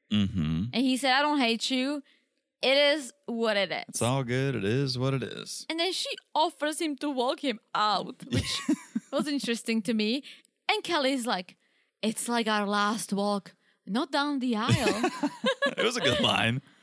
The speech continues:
Speaker 1: But
Speaker 2: True.
Speaker 1: this was one of the least emotional driving away scenes we've ever gotten on
Speaker 2: Well, for a reason.
Speaker 1: Ninety Day Fiancé.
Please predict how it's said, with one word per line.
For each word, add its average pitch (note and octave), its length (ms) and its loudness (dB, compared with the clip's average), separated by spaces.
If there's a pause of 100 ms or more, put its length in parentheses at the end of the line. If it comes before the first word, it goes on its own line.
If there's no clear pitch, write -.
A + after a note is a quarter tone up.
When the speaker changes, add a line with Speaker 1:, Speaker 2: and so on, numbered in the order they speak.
(460)
Speaker 1:
But A#3+ 140 4
Speaker 2:
True. A3+ 440 2
Speaker 1:
this E3+ 240 2
was G#3 120 4
one D3 180 6
of A#2+ 160 2
the A2+ 140 4
least A2 880 2 (120)
emotional B2 1000 2 (460)
driving A#2 580 2
away G#2 400 4
scenes B2+ 440 2
we've G#2 200 0 (160)
ever A2+ 260 4
gotten G2 560 -2 (240)
on F#2+ 140 2
Speaker 2:
Well, B3 160 2
for C#4 180 -4
a A#3 80 0
reason. A3+ 680 0
Speaker 1:
Ninety F2+ 280 0
Day E2 180 2
Fiancé. D#2 300 -2